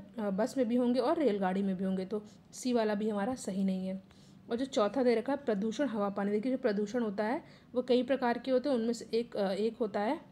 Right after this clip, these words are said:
हवा के द्वारा भी प्रदूषण हो सकता है और पानी के द्वारा भी हो सकता है, ठीक है, एयर पॉल्यूशन और वाटर पॉल्यूशन। But यहाँ पे जो दे रखा है पहला वाला, अंग्रेजी, तमिल, हिंदी, जो ये लैंग्वेज है, देखिए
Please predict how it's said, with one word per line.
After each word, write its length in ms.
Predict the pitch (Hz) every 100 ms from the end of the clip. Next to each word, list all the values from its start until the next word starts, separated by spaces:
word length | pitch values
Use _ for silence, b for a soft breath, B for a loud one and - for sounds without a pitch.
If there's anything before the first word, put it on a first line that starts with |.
| B B -
हवा 200 | 214 240
के 160 | 247 254
द्वारा 260 | 226 226
भी 100 | 233
प्रदूषण 360 | 240 214 220 240
हो 100 | 220
सकता 280 | 233 233 226
है 140 | 233
और 300 | 220 269 -
पानी 260 | 214 190 214
के 160 | 240 214
द्वारा 260 | 196 196
भी 200 | 190 330 - B B -
हो 80 | 208
सकता 300 | 202 185 185
है, 60 |
ठीक 200 | 196 220
है, 100 | 320 370 - B B -
एयर 180 | 208 214
पॉल्यूशन 420 | 220 214 226 254
और 240 | 226 294 - -
वाटर 360 | 196 190 240 277
पॉल्यूशन। 520 | 202 190 190 196 185 - B B B
But 180 | 247 262
यहाँ 140 | 247
पे 100 | 262
जो 120 | 254 233
दे 140 | 226
रखा 220 | 233 262
है 60 | 294
पहला 320 | 214 208 214
वाला, 240 | 185 175
अंग्रेजी, 580 | 175 208 202 208 202 277
तमिल, 420 | - 214 196 240
हिंदी, 360 | 190 196 190 180 - B B B 208
जो 100 | 262
ये 120 | 285
लैंग्वेज 540 | 220 196 202 294 220
है, 120 | 185 - - - -
देखिए 320 | 214 214 175